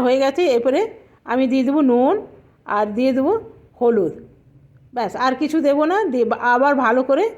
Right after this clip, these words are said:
নেড়ে নেবো। তো দেখুন, ফুলকপিগুলো হালকা হালকা ভাজা হয়ে গেছে। এরপরে দিয়ে দেবো দুটো তেজপাতা, আর দিয়ে দেবো যে মশলাটা করে রেখেছি,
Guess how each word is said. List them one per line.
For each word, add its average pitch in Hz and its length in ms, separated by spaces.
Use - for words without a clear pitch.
নেড়ে 220 280
নেবো। 151 180
তো 294 100
দেখুন, 320 220
ফুলকপিগুলো 370 560
হালকা 262 240
হালকা 311 180
ভাজা 240 280
হয়ে 262 220
গেছে। 233 220
এরপরে 330 240
দিয়ে 320 160
দেবো 311 120
দুটো 320 160
তেজপাতা, 320 480
আর 233 140
দিয়ে 294 200
দেবো 302 180
যে 262 120
মশলাটা 254 480
করে 285 220
রেখেছি, 330 300